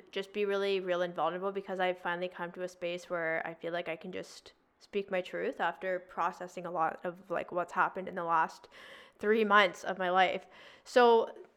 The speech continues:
the last three months have been very challenging. I think that it's safe to say that I'm not the only person who has been experiencing challenges in their life and in their business. And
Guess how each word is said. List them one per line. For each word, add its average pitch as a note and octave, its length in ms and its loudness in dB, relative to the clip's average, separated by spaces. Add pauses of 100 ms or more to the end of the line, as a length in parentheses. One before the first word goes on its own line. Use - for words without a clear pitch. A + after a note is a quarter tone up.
(320)
the A3+ 120 2
last A3+ 380 8
three D#4+ 140 2
months A3 480 4
have G#3+ 320 2
been G3+ 420 0 (100)
very G#3 400 2
challenging. F3 760 0 (120)
I F#3+ 140 2
think G3+ 560 -4
that F#3 380 2
it's G3 120 -6
safe F#3+ 280 -4
to G3 80 -8
say F#3 500 4 (160)
that F#3 160 2
I'm F3+ 140 0
not F3+ 200 2
the F#3 140 -2
only F#3 340 -2
person F3 720 -2 (180)
who F3 460 -2
has F#3 200 -4
been F#3 180 -6
experiencing F3+ 480 -6
challenges F3+ 420 -2
in F3 80 -10
their D#3+ 80 -6
life A3 280 0
and G3+ 80 -4
in F3+ 60 -2
their F3 80 -2
business. F#3 440 0 (440)
And G#3 460 6